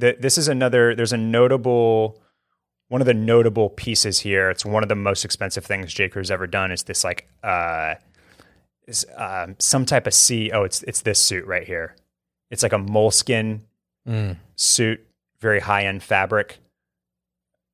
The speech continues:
Speaker 1: and, uh, like, Italian C or something like that. And, like, the, the total price for the suit's twelve hundred bucks.
Speaker 2: Nice.
Speaker 1: Which, which pushes,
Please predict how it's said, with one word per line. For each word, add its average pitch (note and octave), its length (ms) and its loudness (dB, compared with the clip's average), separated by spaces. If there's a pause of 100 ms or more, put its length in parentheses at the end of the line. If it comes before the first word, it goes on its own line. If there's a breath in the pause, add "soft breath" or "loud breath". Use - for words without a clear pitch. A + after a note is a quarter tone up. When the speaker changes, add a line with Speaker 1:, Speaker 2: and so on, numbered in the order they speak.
(220)
Speaker 1:
and, G2+ 320 -2
uh, F2+ 680 -2 (180)
like, - 140 -18
Italian G2 420 -4
C G2 480 -2
or F#2 60 -4
something G2+ 320 -6
like F#2+ 160 -4
that. G2 400 0 (400 soft breath)
And, G#2 80 -4
like, G2 160 -4
the, G2+ 100 -4 (100)
the G#2+ 100 -4
total A2+ 340 2
price G#2 240 0
for G#2 100 -12
the F2+ 80 -10
suit's - 380 -2
twelve G#2+ 240 -2
hundred G2 160 -6
bucks. - 420 -4 (420)
Speaker 2:
Nice. G#2+ 400 -4
Speaker 1:
Which, - 240 -8
which - 240 -8
pushes, G2+ 680 2